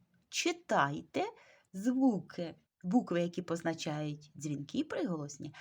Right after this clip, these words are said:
а спробуйте прочитати тільки ті букви, які позначають глухі приголосні. Отже, ми з вами отримуємо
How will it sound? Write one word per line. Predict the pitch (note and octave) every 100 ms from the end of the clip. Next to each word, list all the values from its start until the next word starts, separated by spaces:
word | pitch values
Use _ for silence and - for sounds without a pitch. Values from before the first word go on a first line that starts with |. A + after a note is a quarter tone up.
| - -
а | G3+
спробуйте | F#3+ - F3+ C#3+ D3 C#3
прочитати | - C3 - - A#3 A4 - C4+ - _ _ -
тільки | G4 F4 E4 - C#3+ _
ті | G#4+
букви, | G#4 G#3 - D#3+
які | F3 B3+ -
позначають | - F#3+ D3+ C#3 F#3+ G3+ C#4+ C#4 _ _ _ _ _
глухі | D3 D#3+ A3+ C#4 -
приголосні. | - - C#3 C3 C#3 C#3+ - - _ _ _ - - -
Отже, | A3+ F3 - D#3
ми | F3 F3
з | D3
вами | D3+ C#3+ C3+ B2+
отримуємо | B2+ - F#3+ F#4+ A#4 G4+ G4 F#4+ E4